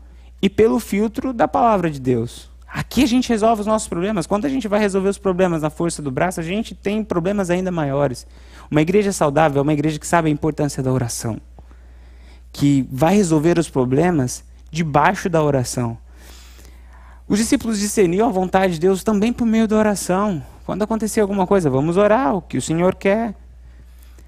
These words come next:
Às vezes a igreja peca porque é muito rápida em agir e muito lenta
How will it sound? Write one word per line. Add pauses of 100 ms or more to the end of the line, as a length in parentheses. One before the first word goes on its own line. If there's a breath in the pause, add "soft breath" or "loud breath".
(520 soft breath)
Às
vezes
a
igreja
peca
porque
é
muito
rápida
em
agir (320)
e
muito
lenta